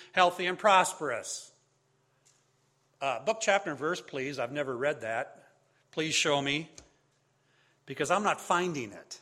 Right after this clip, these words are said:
I'm not finding that. I'm finding a different way. I'm ti-, I'm finding a way that takes effort, that takes sacrifice, that takes work. That's what I'm finding in the scriptures,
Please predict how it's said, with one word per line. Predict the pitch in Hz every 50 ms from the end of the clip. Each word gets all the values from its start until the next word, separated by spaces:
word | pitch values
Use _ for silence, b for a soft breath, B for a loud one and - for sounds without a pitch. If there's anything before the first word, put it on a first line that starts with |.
| _ -
I'm | - 156 180
not | 175 156 143 -
finding | - 175 160 160 156 143 127 117
that. | 110 107 95 104
I'm | 127 156 156
finding | - 185 175 175 170 160 143 131
a | 135
different | 131 120 151 139 - 123 104 113
way. | 135 151 139 117
I'm | 110 113 120
ti-, | - 143 147 160 - B B B B B
I'm | 226 269 269
finding | - 233 226 214 196 185
a | 175
way | 165 175 185 185 180
that | 165 156
takes | - - 190 170 - - - - -
effort, | - 180 175 - 170 165 - - b b b b b b b b b
that | 165 160
takes | - - 175 156 -
sacrifice, | - - - 180 175 - 180 160 - - 156 139 135 135 131 - - - b b b
that | - 151
takes | - - 185 180 175 175 - - - - _ _ _ _ _ _ _ -
work. | 156 165 185 196 180 - - - - - - - _ _ _ _ _ _ _ _ _ _ _ -
That's | 165 202 - -
what | 185
I'm | 156 151 139
finding | - 190 175 165 165 160 156 143
in | 143 139
the | 131 120
scriptures, | - - - 170 170 - 147 139 143 139 - - -